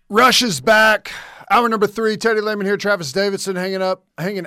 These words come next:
out, rather, up in T-Town. Connor here with myself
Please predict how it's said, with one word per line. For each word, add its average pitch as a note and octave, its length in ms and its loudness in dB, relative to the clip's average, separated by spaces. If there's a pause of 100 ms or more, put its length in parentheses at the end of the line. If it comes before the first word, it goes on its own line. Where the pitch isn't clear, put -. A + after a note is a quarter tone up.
out, F3 420 0
rather, E3 420 0
up D#3 160 -2
in C#3+ 140 -8
T-Town. E3+ 680 -6 (360)
Connor F3 320 -2
here E3+ 200 -2
with D#3+ 200 -6
myself D3+ 800 -6